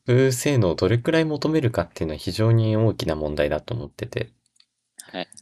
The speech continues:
Speaker 2: まあ、確かに、その微妙なラインですよね。
Speaker 1: うん。っていうのはあるかな。だからこそ、まあ、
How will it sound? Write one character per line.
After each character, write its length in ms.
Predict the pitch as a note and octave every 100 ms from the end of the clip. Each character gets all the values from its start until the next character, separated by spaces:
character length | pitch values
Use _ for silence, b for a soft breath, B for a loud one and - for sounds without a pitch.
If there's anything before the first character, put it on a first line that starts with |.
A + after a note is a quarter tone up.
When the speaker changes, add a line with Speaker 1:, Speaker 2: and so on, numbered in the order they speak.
| _ _ _ _ -
Speaker 2:
ま 80 |
あ、 20 | F2+
確 300 | - - -
か 100 | F2
に、 180 | E2+
そ 140 | - F2+
の 140 | F2+
微 240 | F2+ G2+ G2+
妙 240 | A#2 D3
な 160 | D3+ C3+
ラ 140 | B2+
イ 100 | G#2+
ン 40 | -
で 40 |
す 140 | -
よ 80 | G2
ね。 140 | G2 - _
Speaker 1:
う 60 | F#2
ん。 280 | F2+ D#2 -
っ 120 | - _ _ _ _ _ _ _ _ _
て 100 | B2
い 40 |
う 20 | A2
の 100 | D#2+
は 60 |
あ 40 | D2+
る 100 | -
か 100 | -
な。 220 | - - _ _ A#2 G2+ -
だ 100 | B2
か 100 | A#2+
ら 140 | F#2+
こ 140 | -
そ、 180 | - E2+
ま 320 | F2 D#2+
あ、 0 | -